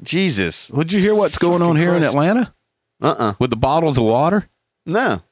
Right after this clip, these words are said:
Speaker 2: Really? Oh.
Speaker 1: En-,
Speaker 2: Uh,
Speaker 1: enlighten
Speaker 2: well,
Speaker 1: me.
Speaker 2: let me enlighten you.
Speaker 1: <laughs> All right.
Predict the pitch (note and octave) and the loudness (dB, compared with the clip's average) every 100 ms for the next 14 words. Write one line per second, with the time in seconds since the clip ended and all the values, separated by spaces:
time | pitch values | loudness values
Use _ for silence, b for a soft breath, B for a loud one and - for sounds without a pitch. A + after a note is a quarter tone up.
0 | _ _ _ _ - G2+ C#3+ C#4 D4+ - | _ _ _ _ -4 0 2 2 0 -4
1 | - _ - G2+ F3+ C#4+ D4+ G2+ D3 - | -10 _ -2 0 2 2 2 0 -2 -10
2 | _ A#2 A#2 F#3+ A#3+ C4 G3 G#2 - A2 | _ 0 2 4 2 2 0 -2 -2 0
3 | C3+ D#3 E3+ G3 A#3+ C#4 C4 F#3 A#2+ D2 | 2 2 0 2 2 0 2 2 2 0
4 | - G3 E3+ F3+ A3+ C3 | 2 2 2 2 2 -2